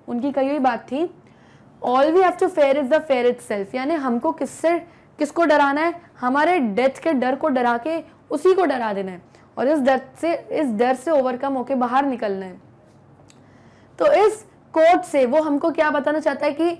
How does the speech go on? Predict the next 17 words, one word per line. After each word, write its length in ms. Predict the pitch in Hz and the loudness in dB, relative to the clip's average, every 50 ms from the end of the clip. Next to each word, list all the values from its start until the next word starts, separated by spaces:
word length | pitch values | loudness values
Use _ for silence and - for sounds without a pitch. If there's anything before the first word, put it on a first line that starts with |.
| - - _ _ _ - | -10 -20 _ _ _ -8
उसकी 260 | - 254 - - 339 | -8 -8 -4 0 0
लाइफ 320 | 339 320 - 269 277 285 302 | 0 2 0 0 -2 -2 -2
में 140 | 311 320 | -2 -2
इंसिडेंट्स 440 | 311 269 - 277 247 285 294 277 - | -2 -2 -2 -2 -2 -2 -2 -4 -2
का 80 | - 311 | -2 -2
बहुत 520 | 262 254 240 233 262 269 294 320 311 302 | 0 0 -2 0 0 2 2 2 2 0
मीनिंग 320 | 269 262 262 254 254 254 247 | -2 -2 -2 -2 -2 -4 -4
था, 300 | - 214 185 170 - - _ - - - - - - 294 | -4 -6 -6 -6 -10 -16 _ -20 -20 -20 -20 -12 -6 -6
ये 60 | 311 | -6
एक्सपीरियंस 640 | 294 - - - 285 285 269 302 320 311 302 - 311 | -6 -6 -4 -2 0 0 0 0 -2 -2 -4 -2 -2
था 40 | |
उसकी 220 | 302 294 302 - 302 | -2 -2 -2 -4 -4
लाइफ 260 | 277 262 262 254 294 | -2 -2 -2 -4 -4
में 100 | 294 269 | -4 -4
जिसको 300 | 262 240 247 - 294 294 | -6 -6 -6 -6 -4 -4
उन्हों-, 240 | 285 269 262 262 262 | -2 -2 -4 -4 -6
उसने, 340 | 247 - - 277 320 370 | -8 -8 -4 -4 -2 -2